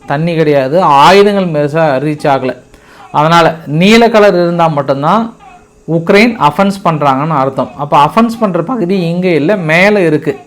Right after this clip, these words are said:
அதனால இப்போதைய நிலைமைக்கு முழுக்க முழுக்க ரஷ்யானுடைய கை ஓங்கி இருக்கிறது. இதை திசை திருப்புவதற்காகவும், இதை தனது கட்டுக்குள் கொண்டு வருவதற்காகவும் அவசர அவசரமா எல்லை பகுதியில் கைலியை கட்டிக்கொண்டு விறுவிறு என்று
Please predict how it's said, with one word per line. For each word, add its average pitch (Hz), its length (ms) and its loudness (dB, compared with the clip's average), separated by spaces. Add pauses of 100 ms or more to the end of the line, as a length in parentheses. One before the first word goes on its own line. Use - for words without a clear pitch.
(140)
அதனால 156 520 0 (280)
இப்போதைய 208 480 2
நிலைமைக்கு 196 540 0
முழுக்க 190 320 0
முழுக்க 180 420 -2
ரஷ்யானுடைய 180 720 0
கை 160 220 -2
ஓங்கி 180 340 0
இருக்கிறது. 156 600 0 (220)
இதை 147 420 -2
திசை 160 320 0
திருப்புவதற்காகவும், 175 1000 0 (340)
இதை 147 200 -4
தனது 147 300 -2
கட்டுக்குள் 220 500 -2
கொண்டு 190 360 0
வருவதற்காகவும் 165 800 0 (360)
அவசர 190 400 0
அவசரமா 196 360 0
எல்லை 185 360 2
பகுதியில் 175 600 -2
கைலியை 190 520 2
கட்டிக்கொண்டு 160 800 -4 (120)
விறுவிறு 196 460 4
என்று 170 500 0